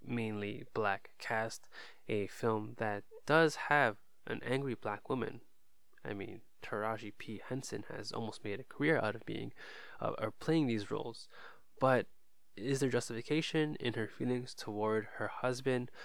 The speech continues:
Are there justified feelings toward the situation and the amount of pain that she's feeling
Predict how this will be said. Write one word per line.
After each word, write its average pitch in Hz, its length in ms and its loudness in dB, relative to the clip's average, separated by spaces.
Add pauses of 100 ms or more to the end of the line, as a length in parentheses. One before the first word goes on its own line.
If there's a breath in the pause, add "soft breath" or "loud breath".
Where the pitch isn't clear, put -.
(320 loud breath)
Are 104 180 -2
there 98 380 2
justified 107 560 -2
feelings 117 640 -2
toward 104 640 2 (500 loud breath)
the 104 160 -2
situation 120 720 0
and 104 140 0
the 101 60 -2
amount 101 280 2
of - 180 -6
pain 120 380 -2
that 120 140 0
she's - 200 -8
feeling 175 520 2